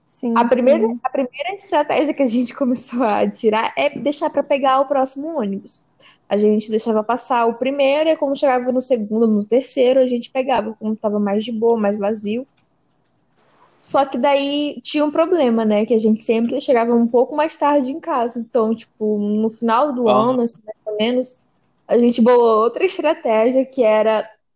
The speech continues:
Speaker 2: ir pra Carlos Gomes. A gente saía do Murilo Braga, a gente ia pra Carlos Gomes e esperava o ônibus lá, porque ele não tinha passado ainda na, na, na sete, né? Então ele vinha,
Speaker 3: Aham.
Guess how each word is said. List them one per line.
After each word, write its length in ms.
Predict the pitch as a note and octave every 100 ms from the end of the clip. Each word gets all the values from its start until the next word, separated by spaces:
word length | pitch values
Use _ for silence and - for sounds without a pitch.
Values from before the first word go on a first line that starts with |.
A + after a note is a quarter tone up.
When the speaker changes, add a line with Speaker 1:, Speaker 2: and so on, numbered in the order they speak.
| _ -
Speaker 2:
ir 160 | C4 C#4
pra 140 | D4+
Carlos 400 | C#4+ C4 C#4+ E4+
Gomes. 600 | A#3+ G#3+ A3 F#3+ - - _ -
A 40 |
gente 200 | G#3+ G#3+
saía 260 | A#3+ A3+ B3+
do 220 | D4 C#4
Murilo 300 | B3+ A#3+ A#3+
Braga, 360 | A3+ G#3+ A3+ A#3
a 40 |
gente 260 | B3 A#3+ -
ia 60 | C#4
pra 140 | D4+
Carlos 300 | C#4 C4+ A#3
Gomes 560 | A3 A3 C#4 - - _ _ _ _ _ _ _ -
e 140 | C4
esperava 520 | C#4+ - D4+ C#4 C#4 C4+
o 60 |
ônibus 380 | B3+ B3+ A#3 C#4+
lá, 180 | D#4 B3
porque 320 | - A3+ -
ele 180 | A3 A3
não 180 | B3+ F4+
tinha 220 | - E4+
passado 420 | E4 D4 B3+ A#3+
ainda 200 | B3 B3 B3
na, 200 | B3 -
na, 320 | A#3+ A#3+ A#3 A#3+
na 180 | B3
sete, 480 | D4+ D#4+ A3+ A#3 -
né? 80 | G3+
Então 180 | A3+ G3+
ele 160 | G#3 G#3+
vinha, 440 | G#3 A3 C4+ E4 _ -
Speaker 3:
Aham. 560 | C3+ C#3+ C#3+ B2+ C#3+